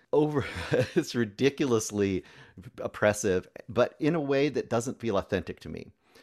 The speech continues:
This movie feels all the way around inauthentic.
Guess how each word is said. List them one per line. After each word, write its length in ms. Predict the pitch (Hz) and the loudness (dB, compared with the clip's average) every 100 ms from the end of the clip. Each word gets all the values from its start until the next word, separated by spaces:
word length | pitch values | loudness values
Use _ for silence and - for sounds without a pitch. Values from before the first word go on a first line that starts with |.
| - - - | -20 -14 0
This 260 | 135 139 - | 0 0 -4
movie 300 | 127 123 123 | -2 0 -2
feels 440 | - 107 98 98 - _ _ _ _ | -4 0 0 -2 -8 _ _ _ _
all 280 | 110 143 160 | 2 2 2
the 60 | |
way 140 | 156 131 | 2 0
around 500 | 113 95 82 85 - _ _ _ _ _ | 0 -2 -4 -8 -10 _ _ _ _ _
inauthentic. 680 | 110 95 85 82 - - - | 0 2 0 -4 -6 -12 -16